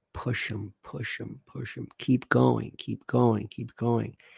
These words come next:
Instability, destabilization, unrest, keep it going. This is great.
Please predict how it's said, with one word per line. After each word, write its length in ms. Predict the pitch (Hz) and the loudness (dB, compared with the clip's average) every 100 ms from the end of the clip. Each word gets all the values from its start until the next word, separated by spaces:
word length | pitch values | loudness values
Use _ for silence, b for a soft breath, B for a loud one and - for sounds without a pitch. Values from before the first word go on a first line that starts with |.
| b b b b - | b b b b 12
Instability, 880 | 175 175 - 147 127 120 113 104 | 12 12 12 6 8 8 6 4
destabilization, 1200 | 98 165 170 - 151 131 123 117 120 110 - 113 - | 8 12 12 10 8 8 8 8 6 4 2 0 6
unrest, 760 | 139 139 135 139 139 107 - - | 10 12 12 12 12 10 2 -8
keep 320 | - 139 131 | 6 6 8
it 180 | 123 110 | 4 6
going. 400 | 127 113 104 98 - | 6 8 6 0 2
This 260 | 113 - | 2 2
is 160 | 107 95 - | 0 -2 -6
great. 500 | - 104 117 107 - | -2 4 6 6 2